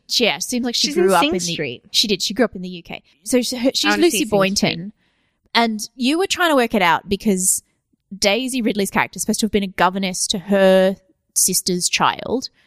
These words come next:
Speaker 1: but also, it seems, to her.
Speaker 2: Mm.
Speaker 1: And she's two years younger than Daisy Ridley in real life. Daisy Ridley in real life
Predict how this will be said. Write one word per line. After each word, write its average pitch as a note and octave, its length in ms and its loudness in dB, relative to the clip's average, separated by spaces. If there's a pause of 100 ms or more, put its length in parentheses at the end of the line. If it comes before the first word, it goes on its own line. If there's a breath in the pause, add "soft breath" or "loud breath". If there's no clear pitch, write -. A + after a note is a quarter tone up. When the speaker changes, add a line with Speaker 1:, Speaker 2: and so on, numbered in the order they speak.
(100)
Speaker 1:
but G3+ 100 4
also, F3+ 380 -2 (160)
it - 140 -6
seems, F3 300 -4
to G3 160 2
her. G3 540 2
Speaker 2:
Mm. F#3+ 320 -6 (160)
Speaker 1:
And F#3+ 240 -2
she's C4 200 -2
two D#4+ 220 0
years A#3+ 480 0
younger F#3 260 -2
than E3 320 -14 (200)
Daisy D3 240 -4
Ridley A#2+ 320 -8
in E3+ 60 -16
real E3+ 160 -10
life. E3 160 -2
Daisy F#3+ 280 -2
Ridley G3 320 -2
in F#3 120 -2
real F3+ 160 2
life E3+ 420 -2